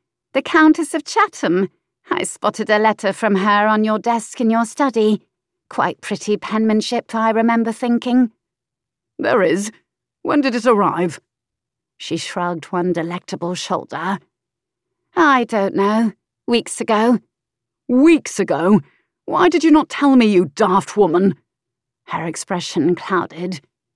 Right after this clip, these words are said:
"I am not your secretary. It is on your desk. It is not my fault you chose to ignore it. It has been there with all the rest of the correspondence you've been neglecting for some time."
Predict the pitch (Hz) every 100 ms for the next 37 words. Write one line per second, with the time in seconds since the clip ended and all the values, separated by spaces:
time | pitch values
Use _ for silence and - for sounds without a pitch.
0 | _ _ _ _ _ _ - 294 294 294
1 | 320 - - 311 285 262 - 254 202 -
2 | 180 208 208 - _ - 302 302 294 294
3 | 285 226 302 311 277 185 - 156 208 -
4 | - _ _ _ 262 262 262 330 - 285
5 | 254 247 - 156 175 - 190 180 - 214
6 | 196 - 208 170 190 180 180 214 - -
7 | _ _ _ - 277 - 370 381 247 190
8 | 185 196 214 214 214 226 214 - 175 170
9 | - 196 190 - 214 202 196 165 214 196
10 | 196 196 196 208 - 196 190 190 208 -
11 | 240 240 - 269 233 - 185